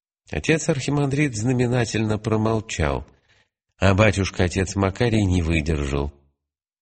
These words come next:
«Как благородная гордость! Какая благородная гордость!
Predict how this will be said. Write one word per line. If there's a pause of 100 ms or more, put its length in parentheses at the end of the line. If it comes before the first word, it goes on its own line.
(260)
«Как
благородная
гордость! (480)
Какая
благородная
гордость!